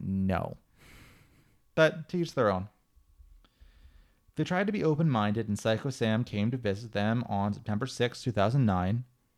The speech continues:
Right from the beginning, things were weird. While Richard was head over heels for Emma,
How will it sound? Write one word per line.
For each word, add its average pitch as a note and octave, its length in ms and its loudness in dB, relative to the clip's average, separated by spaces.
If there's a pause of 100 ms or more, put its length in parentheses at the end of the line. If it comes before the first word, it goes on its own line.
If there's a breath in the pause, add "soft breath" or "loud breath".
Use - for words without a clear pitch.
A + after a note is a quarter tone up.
(540)
Right B2+ 260 6
from E3 100 2
the E3+ 60 6
beginning, B2+ 460 4
things A#2 300 2
were G#2 140 0
weird. F#2+ 460 -8 (440)
While A#2 160 4
Richard C#3 320 0
was B2+ 120 0
head A#2 320 2
over B2+ 240 6
heels A2+ 420 2
for - 180 -6
Emma, A#2+ 380 2